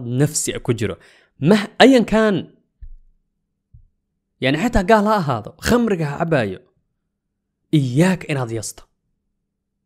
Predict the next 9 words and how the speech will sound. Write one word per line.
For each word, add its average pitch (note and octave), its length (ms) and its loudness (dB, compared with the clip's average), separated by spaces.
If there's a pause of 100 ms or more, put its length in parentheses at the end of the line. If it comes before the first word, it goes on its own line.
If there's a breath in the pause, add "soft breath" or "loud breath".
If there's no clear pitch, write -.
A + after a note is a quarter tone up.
(720)
Ama C#3+ 120 4
aad D3 100 0
ku F3 120 -2
jees D3 280 2
jeesto. - 380 -2 (360 soft breath)
Ama F3 180 4 (180)
uu E3+ 180 4
kuula F3+ 280 6
muuqdo G3+ 400 2